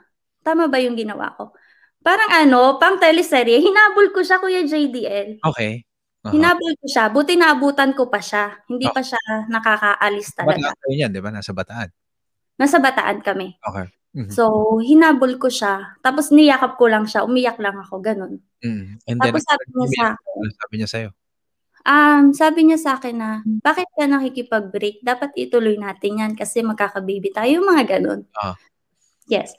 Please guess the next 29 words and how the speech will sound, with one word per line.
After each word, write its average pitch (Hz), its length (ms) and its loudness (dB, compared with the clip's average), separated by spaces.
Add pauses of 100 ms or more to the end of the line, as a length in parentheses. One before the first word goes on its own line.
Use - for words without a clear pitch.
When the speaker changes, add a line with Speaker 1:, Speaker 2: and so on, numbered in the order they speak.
(100)
Speaker 1:
Tapos 320 320 0
kinabukasan, 311 640 4
Kuya 254 240 6
J 226 240 0
D 196 160 -2
L, 202 80 -6
sabi 262 320 -2
niya 269 120 -2
sa 254 200 -4
akin 214 200 -10
na, 202 140 -14 (140)
"May 311 160 0
pupuntahan 311 640 2
tayo." 190 400 -4 (240)
Speaker 2:
Mhm. 135 320 -2 (880)
Speaker 1:
Dinala 359 460 6
niya 330 200 8
ako 302 100 2
sa 294 160 2
O 240 220 6
B. 208 360 -8 (400)
Speaker 2:
Mhm. 127 280 -4 (580)
Do 214 160 2
you 233 100 4
Speaker 1:
Yes. 302 120 -2
Speaker 2:
feel, 240 340 2
do 160 180 -4
you 233 120 -2
feel, 214 260 -2